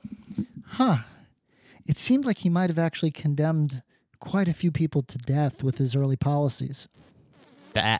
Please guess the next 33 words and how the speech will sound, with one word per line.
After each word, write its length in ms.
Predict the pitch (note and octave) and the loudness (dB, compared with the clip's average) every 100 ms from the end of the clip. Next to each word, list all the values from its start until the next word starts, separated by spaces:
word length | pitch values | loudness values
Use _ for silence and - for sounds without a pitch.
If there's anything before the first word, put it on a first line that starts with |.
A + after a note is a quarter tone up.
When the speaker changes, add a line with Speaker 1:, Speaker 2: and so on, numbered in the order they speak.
| A2+ | 0
Speaker 2:
thous-, 480 | A2+ G2+ C3 F#3 - | 0 2 2 0 0
thousands? 680 | A#2+ C#3+ F#3+ B3+ D4+ - - | 0 0 0 -2 -4 -6 -4
Speaker 1:
Thousands. 580 | E3+ E3 E3 E3+ F3 - | 0 2 0 0 -2 -2
Speaker 2:
Thousands 380 | F#3+ G#3+ A#3+ G#3 | -2 0 0 0
of 100 | E3+ | 0
dead 300 | F#3 F#3+ - | 0 0 0
people. 380 | F#3 - F#2 | 0 0 -2
Think 200 | - E3 | -2 -2
Speaker 1:
Now, 100 | G#3+ A#3+ | 0 2
Speaker 2:
about 80 | |
Speaker 1:
here's 140 | C4 A#3 | 2 2
Speaker 2:
that. 60 | |
Speaker 1:
the 80 | A3 | 2
thing. 160 | D#3+ D#3+ | 0 0
Li-, 320 | A3 A3+ A3+ | 0 0 0
here's 140 | A#3+ | 0
the 120 | G#3 C#3+ | 0 -2
thing. 120 | G#2+ _ _ - _ - _ _ - | -4 _ _ -20 _ -20 _ _ -2
This 160 | B3+ | 0
is 120 | C#4+ F3+ | 0 0
different 340 | G#3 G#3+ F3+ | -2 -2 0
to 80 | E3+ | 0
me 200 | E3+ E3+ | 2 2
than 420 | D3+ D3+ D3 D#3 - _ _ _ _ - | 0 2 0 -2 -6 _ _ _ _ -14
bombing 520 | C#3+ D#3 D#3 D3+ D3+ | -4 -2 0 0 0
Syria. 500 | - D3+ C3+ B2 C3 _ _ | -2 -2 -2 -6 -14 _ _
Speaker 2:
Yeah, 160 | G#2+ G#2+ | -12 -2
oh, 140 | A2 B2 | 0 0
of 140 | - | 0
course. 400 | - A2 - - - | 0 0 0 -4 -4
Speaker 1:
Because 600 | E3+ F3+ G3+ F#3+ F3+ - - _ _ _ _ _ _ _ _ _ _ _ _ - | -2 0 2 2 0 -4 -14 _ _ _ _ _ _ _ _ _ _ _ _ -2
it's 160 | F#3+ | -2
not, 200 | A3 A#3 | 0 -2